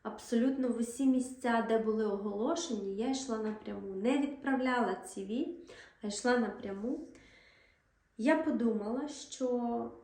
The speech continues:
що я можу робити, що я хочу робити і що буде мені приносити задоволення щодня, е, в тому, що я роблю. І знаєте, що це було? Це було шиття.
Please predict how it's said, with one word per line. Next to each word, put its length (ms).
що 400
я 260
можу 640
робити, 600
що 440
я 160
хочу 640
робити 640
і 140
що 400
буде 360
мені 260
приносити 680
задоволення 880
щодня, 880
е, 640
в 80
тому, 300
що 220
я 200
роблю. 360
І 60
знаєте, 360
що 240
це 160
було? 420
Це 140
було 300
шиття. 640